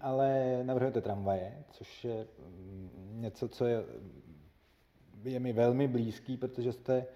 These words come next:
eh, předělala a vylepšila v mnoha ohledech, eh, tramvaj T tři, která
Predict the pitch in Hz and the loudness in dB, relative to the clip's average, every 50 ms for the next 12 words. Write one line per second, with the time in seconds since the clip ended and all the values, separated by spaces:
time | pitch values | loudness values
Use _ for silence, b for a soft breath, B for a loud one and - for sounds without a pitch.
0 | B B B B B B B B B _ - - 107 113 110 110 - - - - | B B B B B B B B B _ -10 -6 -2 -2 -2 -2 -2 -4 -2 0
1 | 123 110 120 127 123 123 123 127 123 123 127 127 - - 135 127 127 123 117 117 | 2 4 6 6 6 6 6 6 6 6 4 2 -2 -4 -4 -2 -2 -2 0 0
2 | 117 120 123 120 - - - - 135 127 127 127 127 127 127 131 139 120 120 131 | 2 2 2 0 -2 -6 -2 0 2 2 2 2 0 -2 -6 -8 -8 -8 -6 -2
3 | 123 120 131 127 127 131 123 127 131 127 127 131 131 127 123 - - - - 120 | 0 0 0 0 0 0 0 0 0 2 2 2 2 2 0 -4 -8 -8 -6 -4
4 | 123 123 123 123 123 120 120 120 123 117 - - 123 120 120 120 123 120 135 131 | 0 0 2 2 2 2 2 0 0 -2 0 0 0 2 4 4 2 4 4 2
5 | 127 131 - - 107 120 - - 135 127 127 123 120 117 117 123 | 2 2 0 -2 -2 -2 -2 -4 -2 0 0 0 0 -2 -4 -6